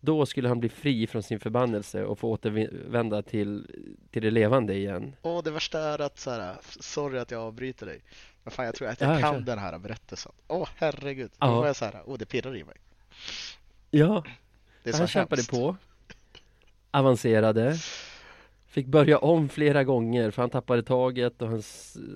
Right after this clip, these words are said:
Speaker 1: stenblock rullade ner till botten av berget igen. Men han kämpade. Till slut trodde han att han var på väg att få sin frihet tillbaka.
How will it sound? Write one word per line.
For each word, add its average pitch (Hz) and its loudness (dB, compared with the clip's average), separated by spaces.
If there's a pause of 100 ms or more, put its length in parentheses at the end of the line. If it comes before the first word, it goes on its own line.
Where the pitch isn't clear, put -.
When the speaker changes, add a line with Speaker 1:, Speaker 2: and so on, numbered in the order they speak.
Speaker 1:
stenblock 110 -2
rullade 110 0
ner 107 2
till 110 -4
botten 110 -4
av 104 0
berget 104 0
igen. 107 2 (340)
Men 120 2
han 117 4
kämpade. 104 0 (720)
Till 131 -10
slut - -6 (280)
trodde 135 0
han 120 4
att 110 0
han 123 2
var 113 0
på 113 -4
väg 110 4
att 104 -2
få 131 2
sin 107 0
frihet 110 0
tillbaka. 107 -2